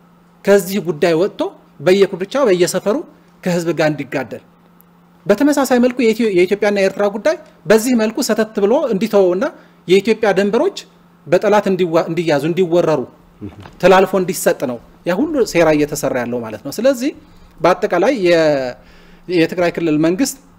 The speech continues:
ይሄ ቡድን ሙሉ በሙሉ የፖለቲካ ውሳኔዎችና ህጎችን እና የ-፣ የ-፣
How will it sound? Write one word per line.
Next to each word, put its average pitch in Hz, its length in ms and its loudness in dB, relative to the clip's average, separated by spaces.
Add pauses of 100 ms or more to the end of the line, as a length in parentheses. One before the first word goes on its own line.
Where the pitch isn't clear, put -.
(520)
ይሄ 165 260 -2
ቡድን 175 300 2 (1300)
ሙሉ 190 320 0
በሙሉ 175 340 0
የፖለቲካ 180 520 -2
ውሳኔዎችና 151 640 -2 (480)
ህጎችን 151 560 -6 (840)
እና 170 100 -2 (280)
የ-፣ 147 320 0
የ-፣ 151 220 0